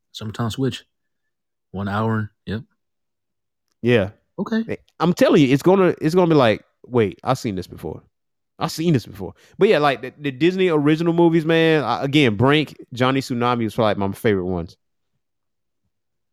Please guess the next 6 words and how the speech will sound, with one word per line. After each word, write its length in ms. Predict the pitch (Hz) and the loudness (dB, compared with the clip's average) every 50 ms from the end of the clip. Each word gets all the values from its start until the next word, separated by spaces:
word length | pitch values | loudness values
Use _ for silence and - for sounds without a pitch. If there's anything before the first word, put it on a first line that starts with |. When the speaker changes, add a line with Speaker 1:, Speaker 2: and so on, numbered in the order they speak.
| _ _ | _ _
Speaker 2:
Probably 240 | - 127 113 101 101 | -2 -2 -2 -2 -4
my 40 | 101 - | -8 -10
favorite 200 | 98 80 69 80 | -14 -16 -14 -14
ones. 300 | 85 80 80 - - _ 71 71 71 - - - - - _ _ _ _ _ _ _ - | -14 -14 -14 -16 -20 _ -20 -20 -20 -20 -20 -20 -20 -20 _ _ _ _ _ _ _ -2
And, 240 | 147 151 156 147 - _ _ _ _ _ _ _ _ - | 0 2 2 2 0 _ _ _ _ _ _ _ _ 0
oh, 160 | 139 139 135 | 0 0 0